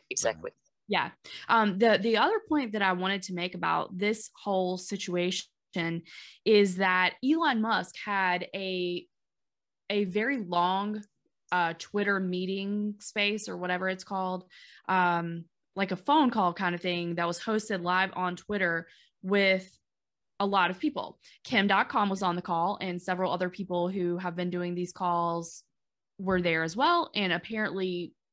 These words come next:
Speaker 2: a hundred thousand people or somewhere close to that estimate was who participated in that call. And he had, had in that call and in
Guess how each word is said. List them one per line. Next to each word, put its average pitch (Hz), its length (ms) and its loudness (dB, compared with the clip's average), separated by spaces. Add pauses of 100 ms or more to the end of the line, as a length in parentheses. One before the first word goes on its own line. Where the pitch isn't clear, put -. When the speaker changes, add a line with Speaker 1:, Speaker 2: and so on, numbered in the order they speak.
(560)
Speaker 2:
a - 40 -16
hundred 240 280 -6
thousand 180 300 0
people 170 480 -6 (100)
or 175 160 -2
somewhere 202 840 -2
close 180 240 -4
to 180 80 -4
that 160 180 2
estimate 165 460 -6
was 170 260 -4
who 175 360 -2 (800)
participated 202 600 0
in 165 100 -2
that 151 180 -4
call. 170 380 0 (380)
And 214 260 0
he 294 400 2
had, 233 300 -2 (380)
had 247 480 2
in 208 240 -2
that 233 220 2
call 233 480 -6
and 226 440 -2 (120)
in 196 580 -2